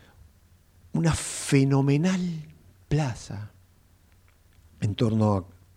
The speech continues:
a la cual están, eh, los principales centros de la cultura,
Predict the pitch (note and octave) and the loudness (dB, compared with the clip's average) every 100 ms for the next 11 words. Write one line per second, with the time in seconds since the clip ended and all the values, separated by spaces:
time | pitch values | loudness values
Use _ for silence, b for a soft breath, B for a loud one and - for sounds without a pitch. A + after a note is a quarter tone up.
0 | - - F#2+ A#2+ B2+ C3+ - B B B | -20 -16 -4 0 0 0 -8 B B B
1 | B B - - C3 D3 - B B B | B B -10 -2 2 2 -2 B B B
2 | B - F#2+ E2+ D#2+ D#2+ - - _ _ | B -6 -4 -4 -6 -10 -14 -20 _ _
3 | _ _ _ - _ G#2 G#2+ - - B2 | _ _ _ -20 _ -6 -6 -4 -6 -6
4 | - A#2+ C#3 D#3 - - _ - - - | -8 -6 -2 -2 -4 -8 _ -20 -20 -20
5 | - - A2 A2 G#2+ G#2+ G2+ - B B | -16 -8 -6 -6 -6 -6 -6 -10 B B
6 | B B - F#2 E2 E2+ F2 F#2 - D3 | B B -16 -10 -8 -8 -10 -4 -2 -2
7 | D3+ C3+ F2 | -4 -8 -10